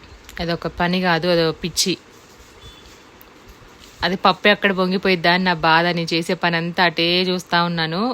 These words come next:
అంటే కొంచెం పైకి వచ్చేస్తుంది, బాగా నానింది కదా పప్పు, టూ విజిల్స్కే ఉడికిపోయింది. అది ఆటోమేటిక్గా పైకి ఇట్లా వచ్చేస్తా ఉందన్నమాట. అది ఎక్కడ పడిపోయిద్దా, పొంగిపోయిద్దా అని అది పొంగేటప్పుడు, విజిల్ వచ్చేటప్పుడు సిమ్లో పెట్టేస్తున్నాను.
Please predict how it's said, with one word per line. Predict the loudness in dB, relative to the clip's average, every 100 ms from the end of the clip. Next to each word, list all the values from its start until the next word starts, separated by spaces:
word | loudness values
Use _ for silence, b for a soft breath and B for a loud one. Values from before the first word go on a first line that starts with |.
| -4
అంటే | -6 -4
కొంచెం | -6 -4 -4 0
పైకి | 0 0
వచ్చేస్తుంది, | -4 -2 -2 -4 -6 0
బాగా | 0 0 2
నానింది | 2 0 -2 -4
కదా | -4 -6
పప్పు, | -8 -6 -6 -2
టూ | 0 0
విజిల్స్కే | 0 -4 -4 -2 -2
ఉడికిపోయింది. | -4 -2 -2 -2 -2 -6 -8 B B B B B B B -2
అది | 0
ఆటోమేటిక్గా | 2 2 0 0 -4 0
పైకి | 2 0 -2
ఇట్లా | -4 -4
వచ్చేస్తా | -4 -4 -4 -4
ఉందన్నమాట. | -4 -8 -8 -10 -12 -14 -18 -20 -20 -20 -8 -4
అది | -4
ఎక్కడ | -4 -2
పడిపోయిద్దా, | -2 -2 -4 -4 -4 -4
పొంగిపోయిద్దా | -4 -4 -4 -2 -2 0
అని | -2
అది | -4 -4
పొంగేటప్పుడు, | -4 -2 -4 -4 -4
విజిల్ | -2 -2
వచ్చేటప్పుడు | -2 -2 -2 -2 0
సిమ్లో | 0 2 2
పెట్టేస్తున్నాను. | 0 -4 -4 -8 -6 -6